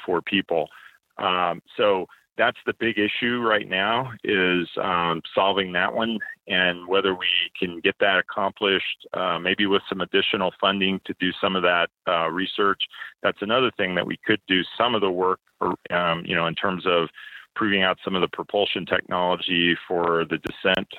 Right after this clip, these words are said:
Uh, it could be done, um, with tests at the moon. Um,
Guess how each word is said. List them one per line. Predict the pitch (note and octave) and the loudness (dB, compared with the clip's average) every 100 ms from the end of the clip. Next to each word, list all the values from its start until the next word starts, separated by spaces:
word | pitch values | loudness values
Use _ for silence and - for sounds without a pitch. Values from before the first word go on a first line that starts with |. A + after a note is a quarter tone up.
| - | -8
Uh, | - E2+ E2 E2 D#2+ D#2+ - | -2 2 2 2 2 0 -2
it | - - | -10 -10
could | F#2 | -4
be | F#2+ - | -4 0
done, | F2 F2 E2+ E2+ - | 0 0 -2 -4 -4
um, | F2 E2 D#2+ D#2+ D#2+ | -2 -2 0 -2 -2
with | F2 - | -2 0
tests | F#2+ E2+ - | 0 0 -2
at | F#2+ - | -4 -2
the | F2 | -2
moon. | E2+ E2+ E2+ - _ _ - - - - | 0 0 -2 -4 _ _ -18 -18 -20 -4
Um, | F#2 F2 F2 E2+ E2+ | 0 2 2 0 -4